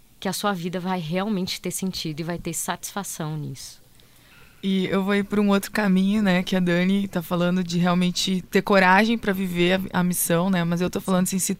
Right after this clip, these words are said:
Speaker 2: hoje tu tem um desejo por missão, seja missionário hoje, né, não fique esperando momento de ir pra uma missão, de fazer seminário, de qualquer coisa, né,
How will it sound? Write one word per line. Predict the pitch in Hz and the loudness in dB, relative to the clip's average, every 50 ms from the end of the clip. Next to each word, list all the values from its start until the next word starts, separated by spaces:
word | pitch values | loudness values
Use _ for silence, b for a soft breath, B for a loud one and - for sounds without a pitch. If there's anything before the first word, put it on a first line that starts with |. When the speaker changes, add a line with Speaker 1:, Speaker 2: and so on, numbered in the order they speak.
| - - | -8 -2
Speaker 2:
hoje | - 185 196 202 214 220 247 240 | 2 4 4 4 4 2 0 -4
tu | - - - | -6 -8 -4
tem | - 202 202 202 | -2 0 2 2
um | 202 202 | 4 2
desejo | 202 196 185 185 175 170 175 175 | 2 2 2 2 0 0 0 -2
por | - - 185 185 | -6 -4 -2 0
missão, | 185 190 - - - 170 170 175 175 190 B B B B B | 0 0 0 0 0 0 2 2 0 0 B B B B B
seja | - - 190 190 208 | 0 2 2 4 4
missionário | 214 214 202 - 208 196 185 175 175 170 175 - - - | 4 4 4 4 4 4 6 6 4 2 0 -2 -2 2
hoje, | - 175 175 170 165 165 170 - - - - | 2 4 4 4 2 -2 -6 -12 -14 -8 -6
né, | 170 156 - 190 B B B B B B B | -6 -6 -6 -8 B B B B B B B
não | 185 190 | -2 -2
fique | 190 - 233 226 - - | 0 0 0 0 0 0
esperando | - - 208 185 180 185 190 190 190 185 175 165 160 160 B B B B - | 2 2 4 4 4 4 4 4 4 4 2 0 0 -4 B B B B -4
momento | - 180 185 190 190 185 190 185 - 185 | 0 2 4 4 6 4 4 2 0 -2
de | 175 180 190 | -2 -2 -2
ir | 190 | -2
pra | - 190 | 0 0
uma | 190 185 175 | 0 2 2
missão, | 175 175 - - - 175 165 165 170 | 2 0 0 0 0 0 2 2 0
de | 175 170 | -2 -4
fazer | - - 180 170 175 170 | -4 -4 -2 0 0 -2
seminário, | - - 190 180 180 175 175 165 165 165 170 170 170 170 170 | 0 0 0 0 2 2 2 2 4 4 4 2 2 0 -2
de | 180 165 170 170 | -4 -6 -8 -4
qualquer | - 180 170 - - 170 | -2 -4 -2 -2 -4 -6
coisa, | - - 170 165 165 160 160 | -2 0 2 2 2 2 0
né, | 160 160 165 | 0 -2 -4